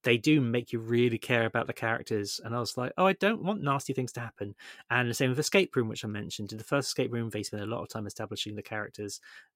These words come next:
uh, at the start. And so you don't want nasty Escape Room things to happen to people.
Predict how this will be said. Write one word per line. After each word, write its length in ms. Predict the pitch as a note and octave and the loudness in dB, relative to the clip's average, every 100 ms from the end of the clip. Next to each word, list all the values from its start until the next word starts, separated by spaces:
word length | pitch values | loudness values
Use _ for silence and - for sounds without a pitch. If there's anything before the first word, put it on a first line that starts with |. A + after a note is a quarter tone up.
| _ - | _ -4
uh, 140 | G#2+ - | -4 -4
at 40 | |
the 60 | G#2 | -6
start. 480 | - B2+ A#2 A2+ | 0 4 4 4
And 100 | A2+ | -2
so 100 | - | -2
you 180 | C3 D#3 - | -2 0 4
don't 220 | A3+ C#3+ | 4 4
want 140 | B2+ | 0
nasty 360 | A#2 A2+ - A#2 | 2 0 0 -2
Escape 320 | - A#2 A2+ | 0 -2 -2
Room 120 | A2 | -6
things 260 | - G#2 - | -10 -10 -8
to 60 | |
happen 180 | G#2 - | -10 -10
to 100 | - | -12
people. 360 | G#2 - G2+ | -12 -8 -8